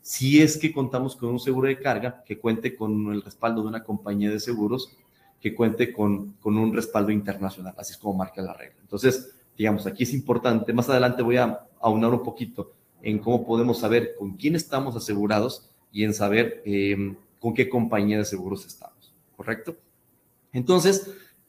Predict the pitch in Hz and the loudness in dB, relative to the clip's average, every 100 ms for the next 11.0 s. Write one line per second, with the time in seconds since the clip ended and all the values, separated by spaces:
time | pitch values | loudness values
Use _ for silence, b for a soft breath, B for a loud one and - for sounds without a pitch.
0 | _ _ - - 185 196 202 208 190 143 | _ _ -6 -4 0 2 4 4 4 2
1 | 151 165 165 160 139 139 135 151 135 107 | 2 0 2 -2 -2 -2 -2 0 -2 -2
2 | 104 - 151 151 156 143 147 139 - 127 | -4 0 2 4 2 2 -2 -6 -8 -8
3 | 117 123 123 127 131 123 120 117 - - | -6 -4 -4 -4 -2 -2 0 0 -2 -8
4 | - - - 117 113 - 123 127 110 101 | -20 -18 -2 0 0 2 0 2 0 -2
5 | - 110 110 98 - - 104 98 95 95 | -2 -2 0 -2 -6 -6 -2 -2 -2 -6
6 | - 98 107 101 104 - 98 95 - _ | -8 -6 -4 -2 -2 -2 -4 -4 -8 _
7 | _ _ _ _ _ _ _ _ _ _ | _ _ _ _ _ _ _ _ _ _
8 | _ _ _ _ _ _ _ _ _ _ | _ _ _ _ _ _ _ _ _ _
9 | b b b b _ _ _ _ - 120 | b b b b _ _ _ _ -2 -2
10 | 127 135 127 160 170 214 - 160 117 | 2 4 4 2 2 4 4 2 0